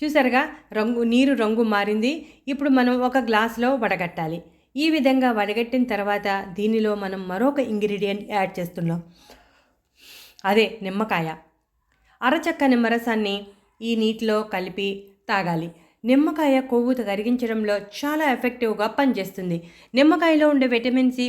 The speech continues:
బరువు తగ్గడానికి అవసరమైన అనేక పోషకాలు సమృద్ధిగా ఉన్నాయి. నిమ్మకాయలో పాలిఫెనాల్ సమృద్ధిగా ఉండటం వలన శరీరంలో పేరుకుపోయిన కొవ్వును కరిగిస్తుంది. అలాగే నిమ్మకాయలో ఉండే పెక్టిన్ అనే ఒక ప్రత్యేకమైన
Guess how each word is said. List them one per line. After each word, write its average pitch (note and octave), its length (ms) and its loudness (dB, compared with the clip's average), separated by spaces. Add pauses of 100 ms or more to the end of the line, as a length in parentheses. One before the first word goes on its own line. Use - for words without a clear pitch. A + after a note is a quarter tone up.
(100)
బరువు G#3 240 0
తగ్గడానికి A3+ 720 -2
అవసరమైన A3 600 0 (440)
అనేక D4+ 340 4 (220)
పోషకాలు A3 600 0
సమృద్ధిగా G#3+ 640 -2
ఉన్నాయి. F3+ 460 0 (440)
నిమ్మకాయలో D4 540 4
పాలిఫెనాల్ B3 680 -2
సమృద్ధిగా A3+ 500 -2
ఉండటం G#3 380 -2
వలన G3 280 0 (420)
శరీరంలో D4+ 580 4
పేరుకుపోయిన B3 640 -2
కొవ్వును A3+ 440 -4
కరిగిస్తుంది. F#3 680 -4 (360)
అలాగే G3+ 360 0 (380)
నిమ్మకాయలో D4+ 580 4
ఉండే B3 260 0
పెక్టిన్ A#3+ 480 -6
అనే A3 140 -4
ఒక G#3 240 -6
ప్రత్యేకమైన C4 720 0